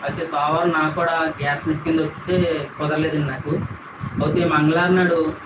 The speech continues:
ఉపవాస ప్రార్థన ఉన్నానండి. ఉపవాస ప్రార్థనలో, ఆ, నేను సంపూర్ణ విడుదల వర్తమాన ప్రవక్త వర్తమానం విన్నానండి. అయితే అలాగే వర్తమాన పుస్తకం కూడా సమస్త అవి-, అవిశ్వాసం నుండి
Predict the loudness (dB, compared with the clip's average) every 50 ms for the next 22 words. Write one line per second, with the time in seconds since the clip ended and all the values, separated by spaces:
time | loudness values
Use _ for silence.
0 | -16 -12 -8 -6 -2 0 0 2 0 0 0 0 0 2 2 4 4 4 6 4
1 | 4 2 0 -2 -4 -6 -12 -16 -16 -10 -4 -2 0 0 0 0 -2 0 0 0
2 | 2 2 2 2 2 2 2 2 2 2 2 2 2 2 2 2 2 0 -2 -4
3 | -10 -12 -14 -14 -16 -16 -12 -8 -6 -4 -2 -2 0 -2 -2 -2 -2 -4 -4 -4
4 | -4 -4 0 0 2 2 2 2 2 2 2 2 2 2 2 2 2 2 2 2
5 | 0 -2 -2 -6 -8 -8 -8 -6 -4 -2 -2 -2 -2 0 0 0 0 0 0 0
6 | 2 2 2 0 -2 -2 -2 0 2 4 4 4 4 4 4 4 4 4 4 4
7 | 2 2 0 -2 -6 -6 -6 -4 -4 -4 -4 -4 -2 -2 -2 0 0 2 2 2
8 | 2 2 2 0 0 -2 -4 -6 -4 -6 -6 -4 -2 0 2 4 4 4 4 4
9 | 4 2 2 4 4 4 4 4 4 4 4 4 4 4 4 4 2 2 2 2
10 | 2 2 2 2 2 4 4 2 2 2 0 2 2 2 2 2 2 0 2 2
11 | 2 2 4 2 2 2 0 0 0 2 2 2 2 2 0 0 -2